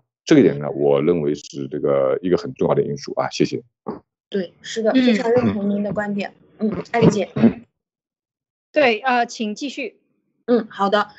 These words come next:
Speaker 2: 呃，我非常认同就是两位的观点，我也认为这个契约精神或者是说制度精神，其实是英国一项非常特殊的优势。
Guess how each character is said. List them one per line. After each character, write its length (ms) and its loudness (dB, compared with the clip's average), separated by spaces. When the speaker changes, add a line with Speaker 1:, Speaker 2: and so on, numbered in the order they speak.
Speaker 2:
呃， 220 2
我 120 0
非 140 2
常 180 4
认 160 6
同 360 0
就 120 -2
是 60 2
两 160 0
位 100 2
的 100 4
观 220 0
点， 220 0
我 80 0
也 160 8
认 140 0
为 120 -2
这 120 -2
个 60 0
契 240 -4
约 140 8
精 200 2
神 160 -4
或 160 2
者 100 -14
是 80 -16
说 180 -4
制 200 -4
度 120 2
精 220 0
神， 220 -8
其 160 -8
实 120 -6
是 60 -10
英 220 2
国 220 2
一 100 -2
项 260 0
非 260 4
常 240 -4
特 220 4
殊 160 -2
的 100 0
优 220 4
势。 300 -2